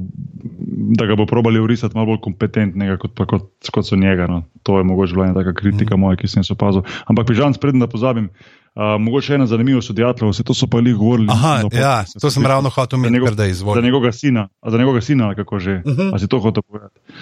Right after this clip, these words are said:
Speaker 1: Daj, mogoče ti povej, ko boš mogoče bolj veš detalje, da ne bom pa ti vmes dopolnil,
Speaker 2: Aha.
Speaker 1: če bom kaj.
Speaker 2: On je delal v,
Speaker 1: Ja.
Speaker 2: eh,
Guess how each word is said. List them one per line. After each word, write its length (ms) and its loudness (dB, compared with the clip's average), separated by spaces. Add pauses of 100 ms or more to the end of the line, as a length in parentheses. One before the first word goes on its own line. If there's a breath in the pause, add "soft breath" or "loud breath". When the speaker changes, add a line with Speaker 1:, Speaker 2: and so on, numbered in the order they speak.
(240 loud breath)
Speaker 1:
Daj, 180 2
mogoče 240 2
ti 100 2
povej, 200 2
ko 100 -8
boš 160 -2
mogoče 280 -2
bolj 220 2
veš 140 2
detalje, 320 0
da 100 -2
ne 80 -4
bom 160 -2
pa 100 -2
ti 80 -4
vmes 200 2
dopolnil, 360 -2
Speaker 2:
Aha. 120 -4
Speaker 1:
če 60 -8
bom 200 -8
kaj. 180 0
Speaker 2:
On 160 2
je 120 0
delal 440 0
v, 240 -6
Speaker 1:
Ja. 140 2
Speaker 2:
eh, 920 0